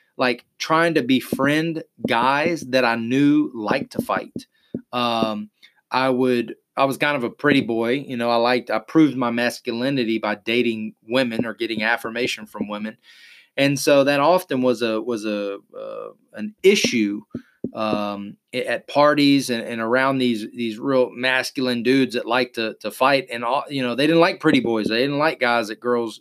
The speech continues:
uh, liked quite a bit. But yet I would put myself in precarious situations that would get them to punk me, right? They would, they would embarrass me. And I was too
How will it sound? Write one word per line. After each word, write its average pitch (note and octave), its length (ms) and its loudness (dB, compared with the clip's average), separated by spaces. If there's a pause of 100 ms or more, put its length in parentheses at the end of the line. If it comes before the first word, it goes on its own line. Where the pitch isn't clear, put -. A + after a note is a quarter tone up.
uh, G#2+ 240 -4
liked A#2 340 -4
quite A2+ 200 -2
a G#2+ 80 -6
bit. G#2+ 200 -6 (420)
But C3+ 120 0
yet D#3 180 4
I D3 100 4
would C3+ 220 0
put F#3+ 180 0
myself D3 380 0
in A#2+ 200 -2 (260)
precarious D3+ 560 2
situations C3 840 0 (440)
that C3 180 2
would B2 260 -4
get E3 320 2
them A2+ 500 -4 (180)
to A#2 240 -4 (160)
punk B3 320 -2
me, G2+ 160 -2
right? A2+ 400 0
They A#2+ 80 0
would, A#2 220 -2
they B2+ 160 4
would A#2 260 0 (400)
embarrass C3+ 720 2
me. G#2 300 -2 (300)
And C3 140 0
I C3 80 2
was B2 260 0
too G3+ 720 0